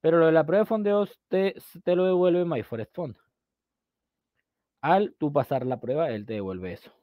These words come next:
Más una bonificación. Palomino, tiene tres videos para comentar, participa en el sorteo. Oye, muchachos, muchachos, por favor, en el like del video, gracias. Feliz sábado, feliz like, solo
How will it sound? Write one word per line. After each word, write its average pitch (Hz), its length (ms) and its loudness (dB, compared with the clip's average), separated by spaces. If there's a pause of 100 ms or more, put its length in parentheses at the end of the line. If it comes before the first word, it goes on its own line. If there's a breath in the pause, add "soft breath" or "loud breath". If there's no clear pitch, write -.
(100)
Más 160 240 -2
una 190 160 -2
bonificación. 123 720 -6 (840)
Palomino, 165 420 -2
tiene 165 220 -2
tres 180 160 -2
videos 175 180 2
para 151 140 0
comentar, 131 500 -2
participa 123 380 -6
en 147 60 -2
el 123 40 -6
sorteo. 98 420 -10 (160)
Oye, 120 200 -4
muchachos, 101 340 -8
muchachos, 143 440 -4
por 117 80 -8
favor, 120 180 0
en 131 120 -4
el 110 100 -2
like 117 140 -2
del 117 80 -2
video, 131 420 0
gracias. 120 400 -4 (440)
Feliz 107 180 -4
sábado, 143 500 4
feliz 117 280 -2
like, 135 520 0
solo 127 420 -6